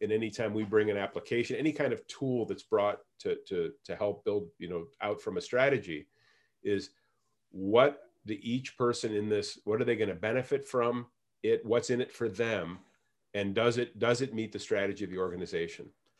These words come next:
So, so that's really, that's really good stuff. Thank you so much for, for, for coming on and,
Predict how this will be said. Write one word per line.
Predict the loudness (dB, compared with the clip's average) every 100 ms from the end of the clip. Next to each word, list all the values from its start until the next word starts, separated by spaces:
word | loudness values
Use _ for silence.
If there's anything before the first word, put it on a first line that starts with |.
| _ _
So, | -4 -2 -2 -4
so | -4
that's | -2 -2
really, | -2 -2 -2
that's | -4 -4
really | -4 -4
good | -6 -10
stuff. | -8 -8 -8 _ _ _
Thank | 2 2
you | 0
so | 4 4
much | 6 2 0
for, | -6 -2 -2 -4 -4
for, | -2 -2 -6
for | -8
coming | -6 -4
on | -2 -2 -2
and, | -4 -4 -10